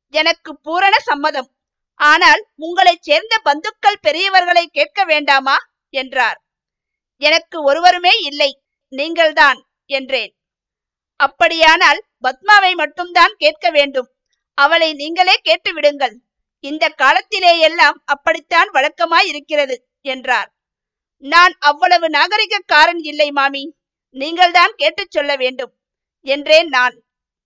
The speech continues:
பாலஜோசியரின் எண்ணம் ஈடேறுமா? ராமுவும் கிருஷ்ணனும் குடும்பத்தோடு வந்து சேர்வார்களா? இனி நடக்கப் போவது யாது என்பதையெல்லாம்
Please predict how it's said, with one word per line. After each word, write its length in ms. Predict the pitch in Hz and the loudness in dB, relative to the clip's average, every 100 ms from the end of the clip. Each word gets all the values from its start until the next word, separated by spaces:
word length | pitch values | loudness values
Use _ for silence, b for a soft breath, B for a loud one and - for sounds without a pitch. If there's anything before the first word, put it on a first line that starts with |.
| _ _ _ - | _ _ _ 0
பாலஜோசியரின் 960 | 294 403 466 392 392 403 392 370 349 | 4 4 2 0 -2 0 -4 -4 -6
எண்ணம் 500 | 302 294 349 302 339 _ | -4 -2 -2 -2 -4 _
ஈடேறுமா? 580 | 311 403 349 320 277 302 - _ - _ _ _ _ _ - | -4 2 2 2 2 0 0 _ -20 _ _ _ _ _ -8
ராமுவும் 560 | 294 349 415 427 466 508 | 4 4 4 -2 -4 -8
கிருஷ்ணனும் 560 | 349 349 403 392 320 381 | -12 -6 0 0 0 -6
குடும்பத்தோடு 640 | - 339 381 415 392 403 440 | -12 -6 -2 0 4 4 4
வந்து 280 | 349 349 427 | -4 -4 -4
சேர்வார்களா? 600 | 311 339 359 349 294 277 359 _ - _ _ _ _ _ | 0 0 2 2 2 2 2 _ -20 _ _ _ _ _
இனி 240 | 320 453 | -8 -6
நடக்கப் 440 | 359 294 392 453 440 | -2 0 0 -2 0
போவது 380 | 381 370 370 359 | 2 2 0 2
யாது 540 | 330 330 339 339 381 - - _ _ _ _ _ | 2 2 0 -10 -14 -20 -20 _ _ _ _ _
என்பதையெல்லாம் 880 | 269 311 349 339 339 330 339 285 | -6 -2 0 0 0 2 4 2